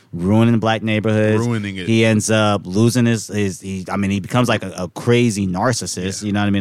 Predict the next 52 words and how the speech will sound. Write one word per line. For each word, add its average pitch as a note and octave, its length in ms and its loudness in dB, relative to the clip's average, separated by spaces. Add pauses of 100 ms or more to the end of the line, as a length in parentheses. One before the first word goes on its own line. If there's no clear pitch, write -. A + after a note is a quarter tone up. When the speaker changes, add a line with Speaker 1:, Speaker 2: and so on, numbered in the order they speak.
Speaker 1:
in F#2+ 100 -2
the G#2 60 2
midst A2+ 160 0
of G2 80 -6
it. F#2+ 80 -4
He G2 60 -6
thinks G#2 300 -4
that F#2+ 220 -12
these A#2 200 -4
things G#2 340 0
only A#2 300 2
work G#2 280 0 (420)
through A2+ 180 4
him. G2+ 300 0
Speaker 2:
Through A2+ 100 0
him. G#2+ 260 -6
Speaker 1:
So - 160 2
he G#2 80 6
doesn't G#2+ 260 2
care A#2 200 2
about G#2+ 220 2
anybody G#2+ 240 2
else's G2+ 240 -4
feelings, G#2+ 340 0
anybody G2+ 280 0
else's F#2+ 260 -6
thoughts. A2 420 0
Like, F#2 300 -4
Speaker 2:
Mm-hmm. A2+ 140 -16 (160)
Speaker 1:
the G#2+ 80 -2
people C3 260 4
that A#2 80 2
he's A2+ 100 -2
trying A#2 140 -2
to G2 120 -2
empower G#2+ 640 0 (300)
all A2+ 160 4
of G#2 80 0
a - 20 0
sudden A2 280 0
become G2+ 320 -4
pawns A2+ 400 0
in G#2 60 -4
the G2 60 -4
game G#2 360 -4
to G#2 100 -8
make, F#2+ 320 -6
to G#2+ 100 -6
push G#2 240 -4
him G3 160 0
further, G#2 280 2
Speaker 2:
Right. G#2 180 -2